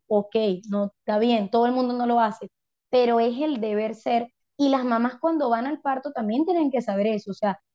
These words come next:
es un derecho que yo tengo de que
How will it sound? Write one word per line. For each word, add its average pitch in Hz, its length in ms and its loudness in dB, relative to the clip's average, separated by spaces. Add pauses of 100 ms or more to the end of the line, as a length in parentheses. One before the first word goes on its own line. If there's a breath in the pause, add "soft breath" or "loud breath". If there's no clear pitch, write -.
(140)
es 233 200 2
un 302 200 2
derecho 254 720 2 (300)
que 247 140 0
yo 226 220 0
tengo 262 460 0
de 254 160 -2
que 233 180 -6